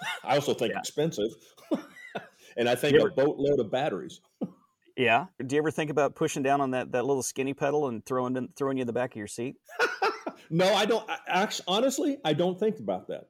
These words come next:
Speaker 2: Oh, man, we gotta work on you. That, that's, <laughs>
Speaker 1: <laughs>
Speaker 2: that, that is the,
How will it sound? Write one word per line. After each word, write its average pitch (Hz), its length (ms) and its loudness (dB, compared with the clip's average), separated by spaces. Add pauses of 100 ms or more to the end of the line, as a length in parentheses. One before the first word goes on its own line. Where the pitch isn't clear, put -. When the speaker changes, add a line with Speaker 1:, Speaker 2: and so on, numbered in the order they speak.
Speaker 2:
Oh, 117 400 2
man, 104 320 -6
we 123 80 -2
gotta 135 160 2
work 120 240 0
on 104 140 -4
you. 101 180 -10
That, 143 180 4 (380)
that's, - 300 2
<laughs> - 0 -
Speaker 1:
<laughs> - 920 0
Speaker 2:
that, - 920 -2
that 147 280 6
is 156 460 2
the, 123 180 4